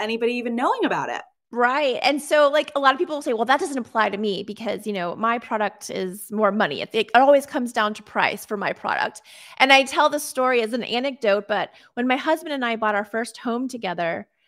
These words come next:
Speaker 2: we sent a letter of intent with the offer. We were the first offer in, but not the highest offer. And they chose us because they literally, we, we talked to the agents and they said it was because we were first and because of our intent letter. So I think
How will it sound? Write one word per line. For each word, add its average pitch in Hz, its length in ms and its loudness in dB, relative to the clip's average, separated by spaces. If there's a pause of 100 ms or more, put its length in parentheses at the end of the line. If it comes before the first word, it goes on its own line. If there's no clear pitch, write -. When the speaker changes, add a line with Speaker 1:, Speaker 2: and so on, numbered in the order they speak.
(140)
Speaker 2:
we 233 180 -4
sent 214 460 0
a 208 60 -2
letter 185 320 0
of 226 100 -4
intent 214 480 -4
with 190 160 -6
the - 160 -14
offer. 170 560 -2
We 226 80 0
were 240 140 2
the 226 80 -4
first 269 560 0
offer 254 420 2
in, 208 460 -4 (340)
but 226 160 2
not 220 380 2
the 320 80 0
highest 247 500 -4
offer. - 580 -6 (340)
And 262 200 2
they 269 140 4
chose 302 500 -2 (100)
us 269 340 0
because 240 720 -6
they 214 200 -4 (100)
literally, 226 460 -6
we, 202 160 -10
we 196 100 -14
talked 220 300 -8
to 226 80 -12
the - 120 -10
agents 220 420 -8
and 208 80 -8
they 214 100 -4
said 233 180 -2
it 185 60 -2
was 190 100 -4
because 226 340 -4
we 240 120 -2
were 202 160 0
first 349 600 -4
and 240 120 0
because 247 300 -2
of 240 100 0
our 202 120 8
intent 196 440 -4
letter. - 340 -2 (380)
So 294 160 8
I 269 100 10
think 294 300 -4